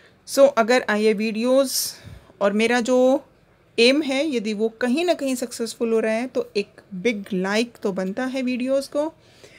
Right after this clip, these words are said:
और अपने सारे फ्रेंड्स के साथ शेयर कीजिए। मेरे चैनल को ज़्यादा से ज़्यादा सब्सक्राइब करें, उसके साथ में एक बेल आइकन है, उसको प्रेस ज़रूर करें uh, so that you will get,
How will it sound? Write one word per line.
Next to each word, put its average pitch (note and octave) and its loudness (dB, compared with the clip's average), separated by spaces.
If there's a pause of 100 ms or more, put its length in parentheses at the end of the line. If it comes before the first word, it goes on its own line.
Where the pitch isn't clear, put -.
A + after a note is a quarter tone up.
(520)
और A3+ 6
अपने A3+ 0
सारे C4 0
फ्रेंड्स C#4 -2
के C#4+ -2
साथ C4+ -6
शेयर C4 -2
कीजिए। C4 0 (300)
मेरे G#3 0
चैनल G#3 -4
को G#3 -4
ज़्यादा G#3 -2
से A#3 -4
ज़्यादा G3 -2
सब्सक्राइब B3+ -2
करें, C#4 0 (800)
उसके A#3+ 0
साथ C4+ 0
में B3+ -2
एक G#3+ -4 (440)
बेल A3+ 2
आइकन B3+ 0
है, C4 -4
उसको - -6
प्रेस A3+ -4
ज़रूर G#3+ -4
करें C4 -2 (600)
uh, G#3 0
so A3+ 2
that A3+ 4
you A3 0
will G#3+ 2
get, G3 0